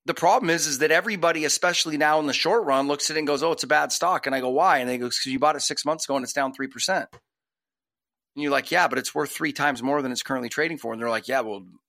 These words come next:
you know, it hasn't gone anywhere." Right? Everybody becomes short-term thinking.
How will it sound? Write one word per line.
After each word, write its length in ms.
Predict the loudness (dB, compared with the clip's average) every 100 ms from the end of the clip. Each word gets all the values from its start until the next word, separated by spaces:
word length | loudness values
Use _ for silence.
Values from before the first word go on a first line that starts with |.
| _
you 100 | -14
know, 120 | -14 -14 _
it 40 |
hasn't 280 | -2 -2 -4
gone 240 | 0 2 2
anywhere." 360 | -4 -14 -16 _ _ -20 -4
Right? 160 | 0 2
Everybody 500 | 2 2 2 0 -2
becomes 340 | -4 -2 0
short-term 560 | 0 0 -2 -2 -4 -4
thinking. 420 | -4 -4 -4 -8